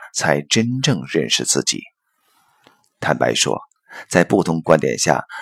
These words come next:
爱情其实很难说有一定的成败。但人若能如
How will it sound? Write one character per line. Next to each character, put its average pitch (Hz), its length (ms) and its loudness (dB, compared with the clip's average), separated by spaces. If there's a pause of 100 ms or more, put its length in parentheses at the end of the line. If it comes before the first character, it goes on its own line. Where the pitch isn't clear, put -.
爱 71 160 4
情 67 200 -6
其 80 200 0
实 73 280 0
很 71 460 -2
难 69 240 -2
说 101 260 2
有 - 220 0
一 82 180 -6
定 113 160 -8
的 - 140 0
成 - 300 -6
败。 - 180 0 (600)
但 127 160 2
人 73 240 0 (320)
若 147 160 4
能 92 240 2
如 95 260 -2